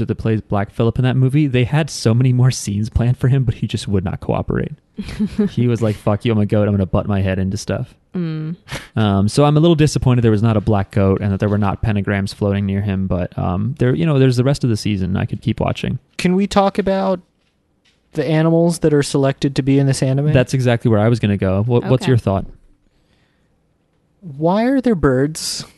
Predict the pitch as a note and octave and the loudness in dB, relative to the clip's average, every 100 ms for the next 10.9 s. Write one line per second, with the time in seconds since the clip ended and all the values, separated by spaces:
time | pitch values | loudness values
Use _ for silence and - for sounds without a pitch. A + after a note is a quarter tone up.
0 | _ D4+ A#4+ A#4+ F3 - - E3+ E3+ G3+ | _ 0 2 0 -2 -8 -6 -2 2 2
1 | - - _ _ _ _ - E3+ D4 D#4+ | 0 -6 _ _ _ _ -2 2 4 4
2 | G4 G#4+ G4+ C#4 C#4 C4+ B3 G#3+ G3 D#3+ | 2 2 2 2 0 2 2 4 0 0
3 | - - - _ _ _ _ - F3+ A3+ | -6 -10 -16 _ _ _ _ -2 2 2
4 | - A#3 C4 C#4+ C4+ A#3 F#3 D3+ B2+ B2 | 2 2 2 2 2 2 2 2 0 -4
5 | - C3+ - C#3 B2+ B2 B2 - _ _ | -4 -6 -2 0 0 -2 -4 -10 _ _
6 | _ _ _ - D3+ D#3 D3+ D#3 D3 C3 | _ _ _ -4 -2 0 2 2 2 -2
7 | A2+ A#2 A#2+ C#3+ - C3+ - - - D3 | -4 -6 -8 -8 -8 -8 -12 -16 -8 -4
8 | C3+ C3 C3 - - C#3 - F4 - D4 | -4 -4 -6 -10 -8 -6 -2 -2 0 0
9 | A3+ F3+ E3+ F3 F3 E3 - - D3+ D3 | 0 0 2 4 2 0 -4 0 2 2
10 | B2+ B2+ A#2+ B2+ - - F3+ - | 0 -2 -2 -6 -8 -10 -14 -16